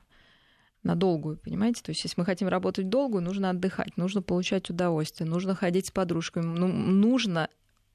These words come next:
можно оставить больного ребёнка, можно, нужно оставить его на какое-то время, на час, на два, и пойти и сделать то, что хочется. Там в сауну, на каток, я не знаю, на свидание с мужчиной,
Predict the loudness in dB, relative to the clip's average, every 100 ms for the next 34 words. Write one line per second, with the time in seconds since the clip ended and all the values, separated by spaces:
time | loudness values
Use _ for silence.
0 | -2 2 4 4 2 -2 -4 -4 0 0
1 | 0 0 0 2 2 0 -4 -6 -6 -2
2 | 2 2 0 -2 0 2 2 -2 -6 -6
3 | -6 -6 -10 -8 -4 -2 0 0 0 0
4 | -2 -2 -4 -2 -2 -2 -2 -4 -2 0
5 | -2 -4 -10 -4 0 0 0 0 0 0
6 | -2 _ -10 0 2 2 -2 -8 -8 -6
7 | -8 -8 -18 -20 _ -20 -8 -6 -4 -2
8 | 0 2 2 0 -2 -4 -4 0 0 -2
9 | -6 -4 0 0 0 0 0 0 0 -4
10 | -2 -2 0 4 4 2